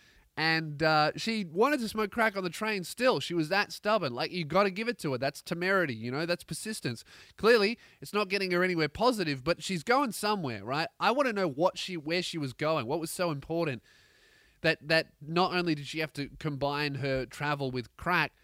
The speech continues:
but, like, she couldn't smoke crack and then get on the train. She had to smoke crack on the train. Uh, she also, like, wherever she was going was so much more important than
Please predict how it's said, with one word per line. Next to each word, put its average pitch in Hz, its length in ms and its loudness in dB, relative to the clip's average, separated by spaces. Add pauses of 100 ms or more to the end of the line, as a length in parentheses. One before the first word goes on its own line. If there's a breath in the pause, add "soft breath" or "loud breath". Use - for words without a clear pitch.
(380 soft breath)
but, 147 220 2 (840)
like, 147 180 -4
she 156 160 -6
couldn't 185 300 0 (260)
smoke 160 300 0
crack 143 300 -4
and 131 120 -6
then 160 140 0
get 156 180 -2
on 135 80 -2
the 127 80 -6
train. 127 400 -6 (240 soft breath)
She - 140 -2
had 160 80 -2
to 156 40 -10
smoke 151 260 -8
crack 135 280 -4 (100)
on 180 200 0
the 165 60 -4
train. 123 440 -4 (580 soft breath)
Uh, 135 140 0
she 160 220 -2
also, 170 500 0 (200)
like, 135 180 -4
wherever 175 420 0
she 196 140 -4
was 165 160 -2
going 165 320 0
was 139 120 -6
so 170 240 -2
much 170 220 -4
more 160 160 -2
important 143 480 -4
than 127 240 -4